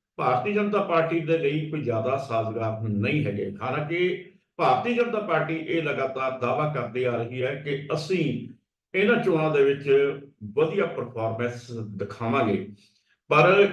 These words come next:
ਜਿਸ ਤਰੀਕੇ ਦੇ ਨਾਲ ਹੁਣ ਪਿੰਡਾਂ ਦੇ ਵਿੱਚ ਕਿਸਾਨਾਂ ਨੇ, ਇਹ, ਬੋਰਡ ਲਾਉਣੇ ਸ਼ੁਰੂ ਕਰ ਦਿੱਤੇ ਆ ਤੇ ਇਹ ਕਹਿ ਕੇ ਭਾਰਤੀ ਜਨਤਾ ਪਾਰਟੀ ਦਾ ਬ-,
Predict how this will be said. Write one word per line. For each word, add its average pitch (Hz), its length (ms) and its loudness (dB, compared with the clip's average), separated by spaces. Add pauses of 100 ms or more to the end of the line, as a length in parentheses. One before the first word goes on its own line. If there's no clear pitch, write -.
(120)
ਜਿਸ 151 280 2
ਤਰੀਕੇ 151 300 0
ਦੇ 120 120 2
ਨਾਲ 104 320 0
ਹੁਣ 151 420 -2
ਪਿੰਡਾਂ 160 400 4
ਦੇ - 0 -
ਵਿੱਚ 147 540 -2
ਕਿਸਾਨਾਂ 135 500 0
ਨੇ, 135 480 -2 (480)
ਇਹ, 127 120 4
ਬੋਰਡ 139 480 4
ਲਾਉਣੇ 165 240 2
ਸ਼ੁਰੂ 151 280 -4
ਕਰ 135 140 0
ਦਿੱਤੇ 127 420 -2
ਆ 123 240 2 (300)
ਤੇ 131 220 -2
ਇਹ 151 240 0
ਕਹਿ 127 180 0
ਕੇ 135 160 -2
ਭਾਰਤੀ 135 500 -4
ਜਨਤਾ 120 220 -4
ਪਾਰਟੀ 117 360 -6
ਦਾ 110 120 -2
ਬ-, 104 320 -8